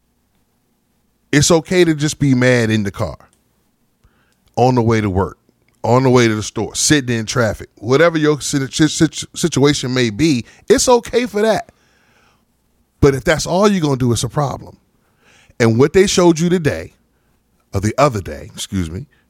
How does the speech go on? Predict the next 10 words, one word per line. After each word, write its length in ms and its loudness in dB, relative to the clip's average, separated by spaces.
is 140 2
that 260 2
if 180 2
you 120 2
show 340 2
up, 220 -2
if 220 -2
you 140 0
show 340 4
up 340 0